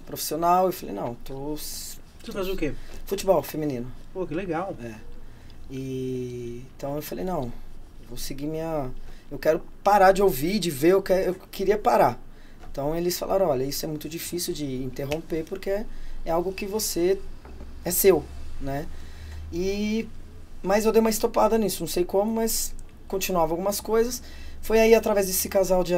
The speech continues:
Speaker 1: de amigos, que eles sabiam essas coisas que eu tinha, agora um pouco mais, mais velha.
Speaker 2: Uhum.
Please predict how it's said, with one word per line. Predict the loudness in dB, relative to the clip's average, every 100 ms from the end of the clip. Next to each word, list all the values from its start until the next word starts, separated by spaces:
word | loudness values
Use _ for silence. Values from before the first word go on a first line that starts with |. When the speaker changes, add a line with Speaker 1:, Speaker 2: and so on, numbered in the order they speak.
| 2
Speaker 1:
de | 2
amigos, | 2 2 0 -2 -2 -2 -2
que |
eles | -2 0
sabiam | 0 0 -2
essas | -2 -4
coisas | -6 -6 -6
que | -6
eu | -6
tinha, | -4 -4 -4 -4
agora | -2 -2
um | -2
pouco | -6 -6
mais, | -4 -4 -4 -8
mais | -6 -4 -2
velha. | 4 4 4 -2 -4 -6 -4
Speaker 2:
Uhum. | -4 -6 -6 -8